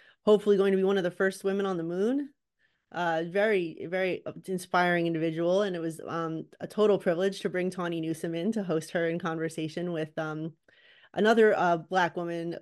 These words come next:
trailblazer in space, uh, Doctor Sian Proctor, who is the first Black woman to pilot a spacecraft. Um, so she's,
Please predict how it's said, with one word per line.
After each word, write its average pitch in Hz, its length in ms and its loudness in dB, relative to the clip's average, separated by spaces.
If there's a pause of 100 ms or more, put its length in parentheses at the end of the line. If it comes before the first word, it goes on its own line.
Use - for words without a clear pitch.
(120)
trailblazer 170 520 2
in 165 100 -2
space, 165 440 -4
uh, 156 140 0
Doctor 160 260 -4
Sian 160 360 -6
Proctor, 185 520 -6 (640)
who 175 200 2
is 160 340 -2
the 160 100 -2
first 180 260 -2
Black 165 200 -2
woman 165 180 -2
to 160 60 -4
pilot 156 260 0
a 156 40 -2
spacecraft. 160 640 -6 (560)
Um, 165 440 -6
so 175 120 -8
she's, 170 400 -6